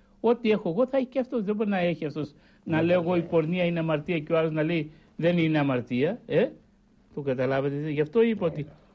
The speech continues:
Speaker 1: η εξομολόγηση είναι πολύ δύσκολο μυστήριο, γιατί ο άλλος μπορεί να υπάρχει κίνδυνος να βάλει τον εαυτό του, τις ιδέες του, οι οποίες δεν είναι φυσικά,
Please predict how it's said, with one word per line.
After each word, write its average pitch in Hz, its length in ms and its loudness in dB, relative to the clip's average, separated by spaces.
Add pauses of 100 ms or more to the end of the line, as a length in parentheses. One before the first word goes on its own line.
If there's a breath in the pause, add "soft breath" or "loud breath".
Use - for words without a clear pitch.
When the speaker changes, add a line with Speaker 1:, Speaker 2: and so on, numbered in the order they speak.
(120)
Speaker 1:
η 147 140 -2
εξομολόγηση 147 880 0
είναι 214 240 2
πολύ 196 380 0
δύσκολο 254 560 0
μυστήριο, 143 400 -2
γιατί 143 300 -2
ο 185 100 4
άλλος 233 380 0 (560 soft breath)
μπορεί 170 360 2
να 220 120 0
υπάρχει 196 340 0
κίνδυνος 220 360 -2
να 190 140 2
βάλει 240 240 2
τον 214 200 2
εαυτό 214 340 0
του, - 200 -12 (320 soft breath)
τις - 180 -10
ιδέες 190 480 2
του, 101 180 -14 (760)
οι 165 120 -8
οποίες 220 380 -6
δεν 294 200 -2
είναι 226 220 0
φυσικά, 147 720 -4